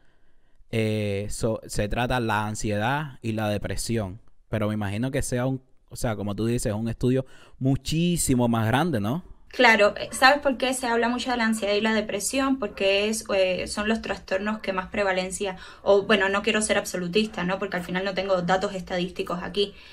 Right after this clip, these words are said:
Speaker 2: eh, pero es, son dos trastornos con muchísima, muchísima prevalencia a nivel poblacional, entonces por eso también se asocia mucho la depresión y la ansiedad.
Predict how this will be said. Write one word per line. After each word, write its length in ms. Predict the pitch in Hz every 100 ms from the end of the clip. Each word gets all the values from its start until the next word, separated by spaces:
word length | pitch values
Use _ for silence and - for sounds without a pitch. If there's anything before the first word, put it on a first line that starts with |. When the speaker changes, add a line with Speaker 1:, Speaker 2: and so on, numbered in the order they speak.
| - - -
Speaker 2:
eh, 300 | 202 196 185
pero 480 | 208 202 202 208 208
es, 120 | 214 220 220
son 220 | 226 226
dos 140 | 233
trastornos 500 | 254 269 - 226 262
con 140 | 247 214
muchísima, 560 | 190 - 214 233 226
muchísima 560 | 208 190 202 220 214 190
prevalencia 720 | 180 180 196 196 185 - - -
a 80 |
nivel 420 | 185 180 185 190 185
poblacional, 720 | 180 175 175 175 180 185 180
entonces 360 | 180 190 196
por 200 | - 190
eso 300 | 185 185 214 214 - -
también 340 | 196 190 196
se 80 | 214
asocia 380 | 202 196 190 196
mucho 320 | 190 214 208
la 100 | 196
depresión 480 | 185 180 180 180 180
y 60 | 190
la 80 |
ansiedad. 480 | 180 175 185 185 175